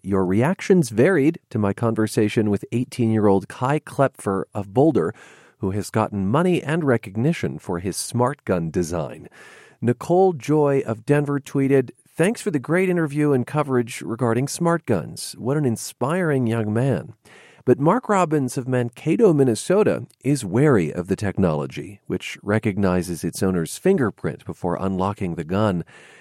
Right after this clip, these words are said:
He writes on our Facebook page, "One more thing to fail. I don't want any electronics in my guns.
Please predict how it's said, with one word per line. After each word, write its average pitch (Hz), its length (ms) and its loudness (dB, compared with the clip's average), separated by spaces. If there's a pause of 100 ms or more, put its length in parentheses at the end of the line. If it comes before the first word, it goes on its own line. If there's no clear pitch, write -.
He 131 140 0
writes 156 420 0
on 113 140 0
our 107 120 2
Facebook 151 500 0
page, 107 560 -2
"One 143 420 0
more 123 220 0
thing 123 240 -4
to 92 80 -2
fail. 131 640 -2 (240)
I 123 60 -4
don't 139 120 -6
want 104 220 0
any 117 220 2
electronics 104 720 -2
in 92 80 0
my 73 160 -6
guns. 73 480 -10